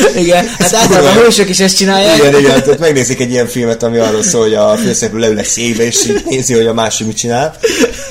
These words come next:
Speaker 2: De ez kicsit ilyen idétlen volt. Tehát vannak ezek a ride-ok,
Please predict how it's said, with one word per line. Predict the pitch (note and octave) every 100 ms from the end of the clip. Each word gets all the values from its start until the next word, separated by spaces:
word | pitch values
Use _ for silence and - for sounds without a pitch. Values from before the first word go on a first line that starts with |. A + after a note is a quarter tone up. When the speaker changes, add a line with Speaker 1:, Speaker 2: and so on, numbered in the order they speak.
| D#4+ - D#4+ F#4+ E4 - A#2+
Speaker 2:
De | -
ez | A#3
kicsit | - C3 A#2 A#3
ilyen | A2
idétlen | A#2 F#3 C#3 C#3
volt. | D3+ D#3 - - -
Tehát | -
vannak | D3+ A#2+ G2+
ezek | G#2 -
a | F#2 A2+
ride-ok, | D#3+ F#3+ F#3+